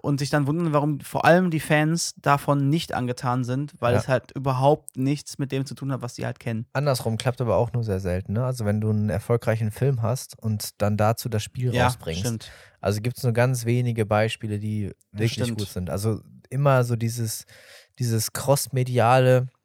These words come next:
Speaker 1: Ja, schwierig.
Speaker 2: ist
Speaker 1: Ganz
Speaker 2: immer
Speaker 1: schwierig.
Speaker 2: sehr herausfordernd. Ich meine, auch alleine Buchverfilmungen, ne, gehen auch nicht alle gut.
Speaker 1: Nee,
Speaker 2: Also,
Speaker 1: stimmt.
Speaker 2: ähm, natürlich ist es auch schwierig. Aber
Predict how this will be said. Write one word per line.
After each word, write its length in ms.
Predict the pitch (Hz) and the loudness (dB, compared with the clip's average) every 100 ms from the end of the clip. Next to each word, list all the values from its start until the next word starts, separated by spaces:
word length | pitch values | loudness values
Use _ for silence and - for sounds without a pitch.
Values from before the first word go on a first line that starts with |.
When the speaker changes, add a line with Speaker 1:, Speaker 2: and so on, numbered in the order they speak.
| _ | _
Speaker 1:
Ja, 180 | 113 110 | -6 -6
schwierig. 500 | - 120 110 110 - | -6 -6 -8 -10 -6
Speaker 2:
ist 140 | 113 131 | -2 2
Speaker 1:
Ganz 80 | 120 | 4
Speaker 2:
immer 80 | 117 | 4
Speaker 1:
schwierig. 320 | - 110 104 | 0 -4 0
Speaker 2:
sehr 220 | 120 127 | 2 4
herausfordernd. 680 | 123 107 127 - 101 95 - | 4 4 0 2 0 0 -2
Ich 100 | - | -4
meine, 220 | 127 120 | -4 -2
auch 100 | 123 | -4
alleine 340 | - 107 127 127 | -4 -2 0 0
Buchverfilmungen, 800 | 120 156 - 95 - 101 95 98 | -2 -6 -4 -2 0 0 0 0
ne, 180 | 135 110 | 0 -2
gehen 180 | 113 127 | -4 -2
auch 180 | 139 | -2
nicht 140 | 120 107 | -4 -6
alle 140 | 64 | -6
gut. 280 | 95 92 92 | -6 -6 -4
Speaker 1:
Nee, 80 | 120 | -2
Speaker 2:
Also, 180 | 110 104 | 0 0
Speaker 1:
stimmt. 240 | 123 110 - - - _ | -2 -6 -10 -20 -20 _
Speaker 2:
ähm, 480 | - 107 110 107 110 - _ - | 2 4 6 4 -2 -6 _ -20
natürlich 400 | - 123 - 170 | -6 -4 -2 0
ist 160 | 123 117 | 0 -2
es 140 | 123 | -6
auch 80 | 98 | -6
schwierig. 580 | - 123 117 101 98 - _ _ _ | -8 -6 -4 -4 -6 -14 _ _ _
Aber 160 | - 113 | -12 -12